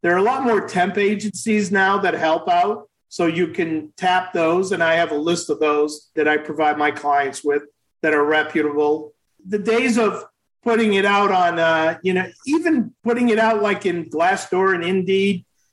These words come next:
and places like that, you're, you're probably not gonna get that many bites. Everybody has a shortages. There's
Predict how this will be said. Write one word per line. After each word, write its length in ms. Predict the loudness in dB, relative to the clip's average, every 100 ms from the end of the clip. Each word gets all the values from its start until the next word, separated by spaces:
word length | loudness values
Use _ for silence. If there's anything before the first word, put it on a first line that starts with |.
| -8
and 120 | -4
places 460 | 0 0 0 -4 0
like 220 | 0 2
that, 400 | 2 2 0 -2
you're, 280 | 0 0 0
you're 160 | -2 0
probably 640 | 0 0 0 0 0 2
not 300 | 2 0 0
gonna 220 | -2 -2
get 240 | -2 -2 0
that 220 | -2 0
many 200 | 0 0 0
bites. 680 | 0 -2 -4 -10 -12 -12 _ _ _ _ -6
Everybody 500 | -2 0 2 0 0
has 260 | 0 -2
a 40 | -4
shortages. 760 | -2 0 2 0 0 -4 -2
There's 240 | -2 -2